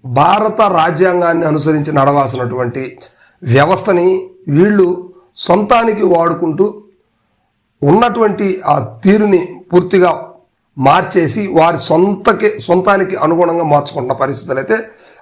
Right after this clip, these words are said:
ఆ, కొన్ని చోట్ల కనిపిస్తున్నాయి. అందులో దర్శి నియోజకవర్గం ఒకటని చెప్పుకోవచ్చు.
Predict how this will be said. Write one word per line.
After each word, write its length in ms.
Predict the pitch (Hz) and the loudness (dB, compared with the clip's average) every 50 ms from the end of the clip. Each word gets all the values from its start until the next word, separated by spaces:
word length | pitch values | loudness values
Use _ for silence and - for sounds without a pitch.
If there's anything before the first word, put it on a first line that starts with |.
| - - | 0 0
ఆ, 160 | 143 135 135 - - - - | 2 2 2 -2 -4 -6 0
కొన్ని 220 | - 180 208 220 | 0 0 2 2
చోట్ల 320 | 196 - 196 185 - 170 156 | 0 0 0 -2 -2 -4 -4
కనిపిస్తున్నాయి. 640 | - 143 143 143 - 143 110 - 139 135 143 165 - | -4 -4 -6 -4 -6 -6 -6 -4 -4 -4 -4 -4 -2
అందులో 280 | - 147 156 165 160 151 | 0 0 2 2 2 2
దర్శి 320 | 135 135 147 147 - 147 | 0 0 -2 -2 0 -2
నియోజకవర్గం 540 | 160 151 143 143 131 123 123 135 131 127 127 | 0 0 0 0 0 -2 -4 -4 -4 -4 -4
ఒకటని 300 | 127 123 120 120 123 123 | -6 -4 -4 -4 -4 -4
చెప్పుకోవచ్చు. 680 | 120 120 113 113 - 127 120 117 117 - 202 - - | -4 -6 -6 -6 -2 -2 -2 -2 -4 -6 -8 -8 -8